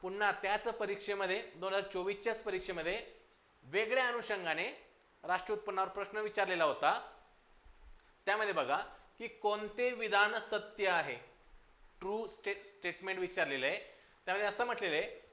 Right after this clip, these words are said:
की स्थूल देशांतर्गत उत्पादनामध्ये, स्थूल देशांतर्गत उत्पादन मध्ये नागरिकांनी देशाबाहेर कमावलेले उत्पन्न समाविष्ट नसते.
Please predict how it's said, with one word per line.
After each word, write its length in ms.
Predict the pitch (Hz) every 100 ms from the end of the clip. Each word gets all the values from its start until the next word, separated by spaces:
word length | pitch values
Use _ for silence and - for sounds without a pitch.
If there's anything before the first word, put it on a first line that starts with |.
| - -
की 140 | 220
स्थूल 640 | 214 - - 226 233 247 247
देशांतर्गत 960 | 208 208 196 202 202 208 214 214 226 202
उत्पादनामध्ये, 840 | - - 185 175 160 156 147 104 - -
स्थूल 680 | - - _ 180 185 196 202
देशांतर्गत 880 | 190 170 - 170 165 175 175 180 -
उत्पादन 540 | 170 - 156 156 160 120 - - _ _ _ -
मध्ये 540 | 196 185 170 - - - _ _ -
नागरिकांनी 840 | 123 160 185 196 226 226 220 240
देशाबाहेर 840 | 214 190 190 - 208 202 190 196 208
कमावलेले 640 | 214 202 180 180 185 190
उत्पन्न 560 | 185 170 - 185 175 180
समाविष्ट 540 | 175 156 156 147 -
नसते. 460 | 143 160 190 -